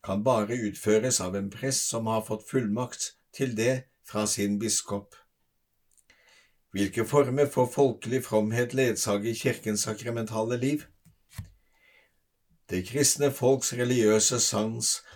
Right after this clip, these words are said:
har alltid funnet forskjellige uttrykksformer innenfor de ulike fromhetstradisjoner som ledsager Kirkens sakramentale liv.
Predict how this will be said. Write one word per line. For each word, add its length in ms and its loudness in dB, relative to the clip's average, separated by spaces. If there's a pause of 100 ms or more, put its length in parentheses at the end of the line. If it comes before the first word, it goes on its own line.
har 240 -6
alltid 320 -2
funnet 460 0
forskjellige 720 0
uttrykksformer 880 -4 (440)
innenfor 600 2
de 220 -2
ulike 560 0
fromhetstradisjoner 1200 -2
som 200 -2
ledsager 640 -2
Kirkens 720 -4 (220)
sakramentale 960 -2
liv. 340 -6